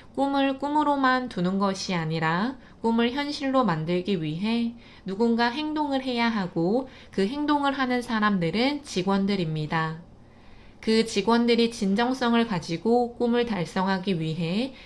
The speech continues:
실행하기를 원한다면 기업은 공감해주고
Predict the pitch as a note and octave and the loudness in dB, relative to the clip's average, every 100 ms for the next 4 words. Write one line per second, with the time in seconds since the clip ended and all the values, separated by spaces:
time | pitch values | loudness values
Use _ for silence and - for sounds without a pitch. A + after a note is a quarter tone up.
0 | - C#4 C#4 C#4 C4+ C4 A#3+ G#3 E3+ F3 | -8 -2 0 2 0 2 2 4 4 4
1 | G3+ F3 E3 G3+ B3+ B3+ C4 - - - | 2 2 0 2 2 0 -4 -16 -20 -14
2 | - F#3+ G3 G3+ G3 F#3 F3+ G#3 G#3 G3+ | 0 4 4 4 0 0 2 4 4 2
3 | F#3+ E3 E3 F3 A#3 | -2 -4 0 2 2